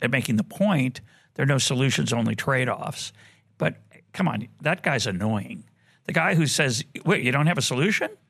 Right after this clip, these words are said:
You know, it's like the "I don't know" question. You know, someone would say to me, uh, "I noticed the dollar went down today."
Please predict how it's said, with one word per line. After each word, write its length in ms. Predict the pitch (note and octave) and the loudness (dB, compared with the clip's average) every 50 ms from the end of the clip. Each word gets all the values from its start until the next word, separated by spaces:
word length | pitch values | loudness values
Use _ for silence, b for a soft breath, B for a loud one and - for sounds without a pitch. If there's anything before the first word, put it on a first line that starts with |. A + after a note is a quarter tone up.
| b b b b b b b b b b b b _ _ | b b b b b b b b b b b b _ _
You 60 | - | 0
know, 60 | D#3 C3 | 0 2
it's 140 | B2 - | 2 2
like 160 | - D3+ C#3+ - | 0 0 0 0
the 140 | D3 C3 | 0 0
"I 60 | B2+ C3 | 2 2
don't 160 | B2 A#2 A2+ | 2 0 2
know" 180 | A2+ B2+ G#3+ G#3+ | 2 0 0 0
question. 540 | - - G#2+ G#2 - - - - - D3 - _ _ _ _ _ _ | -2 -4 -4 -4 -4 -6 -6 -8 -8 -10 -12 _ _ _ _ _ _
You 60 | - B2+ | -2 -2
know, 40 | A#2+ | 0
someone 220 | - E3 D#3+ D#3 | 2 2 2 2
would 120 | D3+ C#3+ A#2 | 2 2 0
say 180 | - D3 C3 | 0 0 0
to 60 | B2 | 0
me, 260 | A#2 A#2 A#2 A2 G#2+ G#2+ - - _ _ _ _ _ _ _ _ _ B B B B B B B B B - | 0 0 -2 -2 -4 -6 -8 -14 _ _ _ _ _ _ _ _ _ B B B B B B B B B -8
uh, 240 | - A#2+ A#2 B2+ - - | -4 -2 -2 -2 -4 -8
"I 220 | - D3+ - D3+ D3 | -8 -6 -2 0 2
noticed 280 | G3 B3+ A#4 - - | 2 2 0 -2 -4
the 60 | - | -4
dollar 240 | D3+ C#3 D3 G#3 G#3+ D#3+ | -2 0 0 2 0 0
went 160 | B2+ A#2 G#2+ | 0 0 0
down 200 | C3+ B2+ D3 C#3+ | 2 2 2 2
today." 340 | C#3+ C3 - - G#2 - | 0 -2 -4 -6 -8 -10